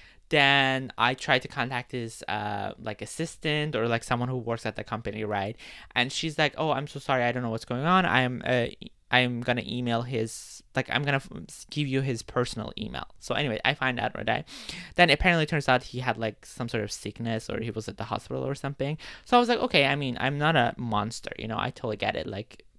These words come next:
health comes first, so I get that, you know, it's like, I understand, you know, shit happens." So anyways, after I signed a contract, right?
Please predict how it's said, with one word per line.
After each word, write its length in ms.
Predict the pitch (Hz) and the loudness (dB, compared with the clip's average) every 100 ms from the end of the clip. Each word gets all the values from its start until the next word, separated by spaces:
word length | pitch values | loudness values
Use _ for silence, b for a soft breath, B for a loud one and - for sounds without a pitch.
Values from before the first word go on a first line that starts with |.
| - 185 - | -20 -20 -20
health 380 | - - 117 123 | -6 2 2 2
comes 320 | - 110 113 | -6 -8 -8
first, 380 | - 113 117 - | -6 -2 -2 -2
so 100 | 113 | -4
I 140 | 101 107 | -2 -4
get 260 | - - - | -4 -6 -2
that, 240 | 110 - | -4 -2
you 80 | 117 | -4
know, 140 | 98 85 | -4 -6
it's 200 | - - | -8 -4
like, 320 | 107 107 - B B B B - | -2 -2 -6 B B B B 0
I 140 | 147 | 0
understand, 460 | 131 117 - 65 - | 2 -2 -4 -4 -6
you 80 | 110 | -6
know, 160 | 87 151 _ - - - - - - - - | -6 -8 _ -20 -20 -20 -20 -20 -20 -20 -14
shit 200 | - 143 | -6 -4
happens." 560 | 131 117 - - - - B B B | 2 0 0 -8 -12 -14 B B B
So 480 | - 180 151 143 - | 4 10 12 12 8
anyways, 340 | 190 170 92 - | 4 2 0 0
after 300 | 170 - 202 | 0 4 2
I 80 | 190 | 4
signed 220 | 165 165 | 2 2
a 40 | |
contract, 500 | 165 123 113 98 - | 0 0 0 -6 -2
right? 400 | 110 107 113 - | 0 2 0 -4